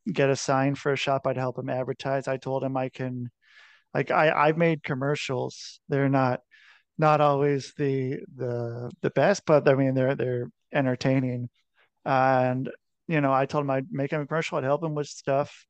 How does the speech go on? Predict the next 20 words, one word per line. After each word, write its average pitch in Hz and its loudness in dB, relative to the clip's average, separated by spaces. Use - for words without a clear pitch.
to 147 -8
get 135 -4
it 226 -10
going. 139 2
But, 120 -6
I - -18
mean, 120 -6
he 127 -2
didn't 127 -2
really 127 -6
hit 135 -8
me 123 -4
up 135 2
on 127 4
it 123 -2
before. 135 2
But, 120 -4
yeah, 143 2
it's - -8
about, 135 -2